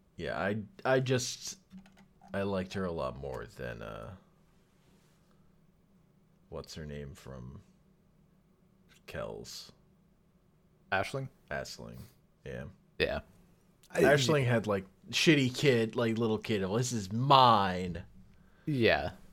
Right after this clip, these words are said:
Speaker 1: Whereas
Speaker 2: I
Speaker 1: Maeve is, like, just a little, like, <laughs> he's just like, "Ah!"
Speaker 2: Yeah,
Speaker 1: <laughs>
Speaker 2: yeah.
Speaker 1: Yeah,
Speaker 2: I'm just,
Speaker 1: fun.
Speaker 2: like, she's gonna eat her.
Speaker 1: <laughs> Yeah, exactly.
Speaker 2: No, I,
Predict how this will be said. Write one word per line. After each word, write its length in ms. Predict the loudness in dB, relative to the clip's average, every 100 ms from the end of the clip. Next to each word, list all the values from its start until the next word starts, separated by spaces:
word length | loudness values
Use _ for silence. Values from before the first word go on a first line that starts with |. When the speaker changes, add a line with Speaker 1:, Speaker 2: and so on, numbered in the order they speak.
| -20 -18
Speaker 1:
Whereas 280 | -2 6 8
Speaker 2:
I 60 | 8
Speaker 1:
Maeve 300 | 4 2 0
is, 220 | -4 -2
like, 340 | 0 0 -4 -2
just 280 | -2 2
a 60 | 0
little, 340 | 2 2 2 0
like, 160 | 0
<laughs> 280 | -2 -4 4
he's 160 | 4 4
just 180 | 0 0
like, 120 | 6
"Ah!" 720 | 10 12 12 12 12 10 6 -10 -20 _ -12 -2 -2 10
Speaker 2:
Yeah, 260 | 10 12
Speaker 1:
<laughs> 0 |
Speaker 2:
yeah. 320 | 8 6 6
Speaker 1:
Yeah, 120 | 6 6
Speaker 2:
I'm 80 |
just, 140 | 4 2
Speaker 1:
fun. 200 | -2 0
Speaker 2:
like, 180 | 4 4
she's 280 | 2 2 4
gonna 200 | 6 4 4
eat 160 | 2
her. 260 | 4 2 2
Speaker 1:
<laughs> 560 | -2 -20 _ _ -6 -4 -4 -10 -14 -18 -6
Yeah, 260 | 2 4 2 -6 _ _ _ _ -16
exactly. 320 | -8 -2 4
Speaker 2:
No, 160 | 4 4
I, 340 | 4 4 4